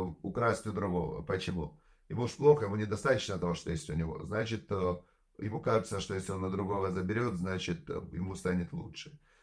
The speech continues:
Неблагодарный человек, он, э, может, э, там, я не знаю, война, на, идти войной на кого-то, да? Почему? Ему мало то, что у него есть, э, он го-, гордец, он думает, что он там может другим людям указывать, все такое. То есть,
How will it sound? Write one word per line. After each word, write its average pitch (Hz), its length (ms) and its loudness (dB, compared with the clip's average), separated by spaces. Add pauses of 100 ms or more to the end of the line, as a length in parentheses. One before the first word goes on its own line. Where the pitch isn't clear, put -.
(180)
Неблагодарный 139 680 4
человек, 143 400 4
он, 113 280 6
э, 104 340 4
может, 110 520 -2
э, 95 260 2
там, 90 200 2
я 92 100 0
не 92 100 0
знаю, 85 440 -4
война, 110 600 2
на, 101 260 0 (200)
идти 160 260 0
войной 92 420 2
на 78 120 -2
кого-то, - 360 -6
да? 135 380 -2
Почему? 92 520 0 (200)
Ему 120 200 -2
мало 127 360 4
то, 92 140 -4
что 98 180 -4
у 95 40 0
него 107 200 0
есть, 151 460 0
э, 107 120 6
он 90 680 2
го-, 101 180 2
гордец, 101 640 0
он 87 120 -2
думает, 92 340 0
что 92 200 -4
он 90 100 -4
там 82 320 0 (280)
может 92 340 0
другим 90 380 0
людям 131 320 0
указывать, - 460 -2
все 107 120 -4
такое. 160 480 4 (220)
То 123 80 0
есть, 131 260 -4